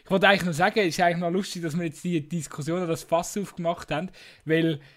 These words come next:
äh, ich habe da nebendran ein bisschen den Chelsea-Match geschaut, wo, äh, das erste Spiel unter dem Tuchel, äh, gegen, äh, Wol-,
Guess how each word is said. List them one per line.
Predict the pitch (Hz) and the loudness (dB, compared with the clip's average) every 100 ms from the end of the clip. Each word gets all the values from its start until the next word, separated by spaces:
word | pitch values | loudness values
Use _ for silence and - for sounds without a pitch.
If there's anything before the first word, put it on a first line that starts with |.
| _ - | _ 2
äh, | 147 151 156 | 6 6 4
ich | 151 | 2
habe | 170 165 | 2 4
da | 160 170 | 4 4
nebendran | 175 180 160 | 2 2 2
ein | 156 | 2
bisschen | 151 - 147 | -2 -4 -4
den | 143 | -4
Chelsea-Match | - 156 170 - 170 170 170 - | 0 0 2 -2 0 0 -2 -4
geschaut, | 156 170 - - | 0 -2 -4 -10
wo, | 131 147 151 156 | -2 0 2 0
äh, | 131 143 139 | -2 -2 0
das | 156 | -2
erste | 160 - | -4 -6
Spiel | 135 165 170 | -6 -4 -2
unter | 156 147 | 0 0
dem | 143 143 | -2 -4
Tuchel, | 160 160 170 156 160 | -6 -4 -2 -2 -2
äh, | 156 139 139 | -2 -2 0
gegen, | 139 135 143 | -2 0 2
äh, | 139 135 135 - 139 139 135 | 2 2 0 -2 0 2 2
Wol-, | 139 151 156 | 0 0 0